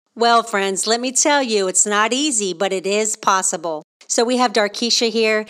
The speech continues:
She's gonna share her story of a recent relationship that she just ended and the lessons that she learned. So tell us, how is it that you have kept your virginity for these thirty-one years?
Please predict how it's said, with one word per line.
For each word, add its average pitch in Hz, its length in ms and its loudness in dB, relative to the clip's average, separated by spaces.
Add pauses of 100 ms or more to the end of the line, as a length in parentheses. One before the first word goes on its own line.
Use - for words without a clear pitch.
(140)
She's 220 240 -4
gonna 220 180 0
share 254 380 2
her 254 180 2
story 240 560 2
of 208 140 -2
a 202 100 0
recent 240 500 0
relationship 247 720 0
that 196 120 0
she - 160 0
just 240 220 0
ended 196 560 0 (340)
and 240 160 0
the 233 60 2
lessons 233 540 0
that 208 180 2
she 208 180 0
learned. 185 540 -4 (320)
So 247 340 0
tell 240 340 2
us, 190 240 2
how 247 220 2
is 302 320 0
it 247 160 0
that 214 160 0
you 220 140 0
have 226 200 -2
kept - 360 -4
your 240 100 0
virginity 208 720 -2
for 190 220 -4
these 196 240 -4
thirty-one 185 580 -2
years? 165 720 -2